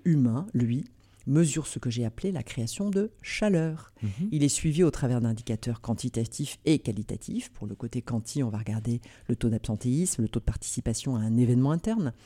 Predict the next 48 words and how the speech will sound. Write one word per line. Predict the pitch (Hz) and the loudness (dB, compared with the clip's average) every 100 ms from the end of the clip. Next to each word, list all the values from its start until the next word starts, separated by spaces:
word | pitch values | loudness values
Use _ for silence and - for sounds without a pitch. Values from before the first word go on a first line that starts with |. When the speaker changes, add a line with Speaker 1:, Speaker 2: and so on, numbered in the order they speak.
| - - | -20 -10
Speaker 1:
le | 107 | -6
chiffre | 113 123 - | -4 -4 -2
d'affaires | 110 110 123 | -2 0 0
par | - | 0
employé, | 120 - 156 208 220 | -2 0 -2 0 0
le | |
résultat | 107 113 113 131 | 0 -2 -4 -4
par | 127 120 | -4 -4
employé. | 123 156 196 233 - - - _ | -4 -4 -4 -6 -10 -20 -20 _
Et | 208 | 6
pour | - 143 | 8 6
le | 127 | 4
quali, | 120 110 160 | 2 0 2
on | 147 | 2
va | 117 | 0
plutôt | - - 156 | -2 0 0
utiliser | 131 - 110 131 | 0 -2 0 0
des | 117 | 0
baromètres, | 113 113 147 117 - | -2 0 2 2 -2
des | |
sondages, | - - 127 110 120 | -8 -4 0 0 0
des | 110 113 | 0 0
interviews | 110 160 120 123 123 - - - | 2 2 2 0 -2 -8 -20 -4
ou | 160 | 0
des | 131 113 | 2 4
animations | 117 117 113 - 175 | 4 4 2 0 0
pour | - | 0
apprécier | - 127 - 151 | 0 -2 -2 0
le | 127 - | 0 -2
climat | - 120 135 | -2 2 2
de | 113 | 0
l'entreprise. | 107 - - - - - - - - | -4 -8 -10 -12 -16 -20 -20 -16 0
Les | 123 | 4
deux | 131 | 6
sont | 170 131 120 | 6 4 2
intimement | 131 120 - 156 127 117 | 2 0 2 4 6 4
liés. | 117 139 - - - - 135 | 4 2 0 -10 -20 -4 4
Un | 127 | 6
employé | 117 - 120 120 - | 4 2 0 -2 -2
engagé | 143 127 120 113 113 117 | -2 0 0 0 0 -2
est | - 123 | -2 -2
plus | - | 0
performant. | 131 123 127 113 - - _ | -2 -2 -2 -2 -4 -8 _
Il | 151 131 | 2 4
libère | 135 127 190 | 6 8 6
son | - 120 113 | 4 0 0
capital | 131 120 123 120 | 0 -2 0 0
identitaire, | 151 131 123 113 107 147 | 2 0 0 -2 0 -2